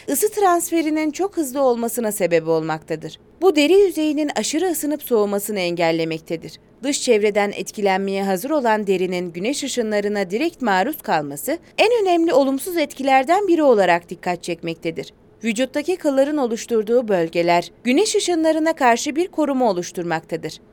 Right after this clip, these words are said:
İngiltere'de Sheffield Üniversitesi'nde yapılan bir çalışmada derideki kılların insan derisinde yaşayan bit,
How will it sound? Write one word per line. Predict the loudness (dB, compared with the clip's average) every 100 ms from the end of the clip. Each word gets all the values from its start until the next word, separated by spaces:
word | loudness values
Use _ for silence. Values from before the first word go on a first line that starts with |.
| -6
İngiltere'de | 0 2 2 2 0 0 -2
Sheffield | -2 -2 0 -2 -2
Üniversitesi'nde | 0 2 2 0 -6 -6 -4
yapılan | 0 0 2 2 2
bir | 0
çalışmada | -2 -4 -4 -6 -2 -2 -2 -8 -14 0
derideki | 2 4 2 0 -2
kılların | 0 2 2 2 -2
insan | -2 -2 0
derisinde | -2 -2 -4 -4 2
yaşayan | 2 0 2 2 2 -2
bit, | -6